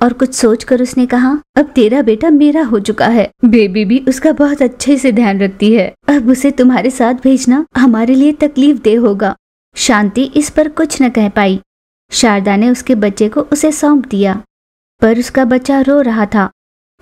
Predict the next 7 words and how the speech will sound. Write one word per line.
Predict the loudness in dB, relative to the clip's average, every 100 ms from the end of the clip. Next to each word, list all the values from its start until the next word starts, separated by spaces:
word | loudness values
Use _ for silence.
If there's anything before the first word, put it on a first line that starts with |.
| -2 0 0 0 0 -4 -6 _ _ -8 -2 -2 -2 -4 -6 -12 _ _ _ -10
शारदा | -2 0 0 -2 -2
की | 0 0
ओर | 0
देखते | 0 -2 0 0
हुए | 0 0
कहने | 0 0 2 2
लगा। | 0 -2 -4